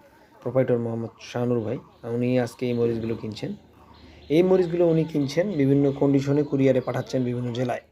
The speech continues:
<clears throat> আপনাদের কারো প্রয়োজন হলে যোগাযোগ করবেন।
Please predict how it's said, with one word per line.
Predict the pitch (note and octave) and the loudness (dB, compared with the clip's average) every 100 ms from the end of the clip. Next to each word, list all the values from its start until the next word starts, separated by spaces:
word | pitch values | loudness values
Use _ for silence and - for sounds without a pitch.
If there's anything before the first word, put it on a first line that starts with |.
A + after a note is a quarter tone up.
| - | 4
<clears throat> | - D#3+ A2 - A#2 | 6 4 0 -10 -10
আপনাদের | A#2+ B2 B2 | -6 -6 -6
কারো | - B2 | -6 -6
প্রয়োজন | A#2 B2 A#2+ | -4 -4 -4
হলে | A#2 B2 | -2 -2
যোগাযোগ | A#2 A2+ A2 | 0 0 -2
করবেন। | - A2+ C3 | -4 -6 -6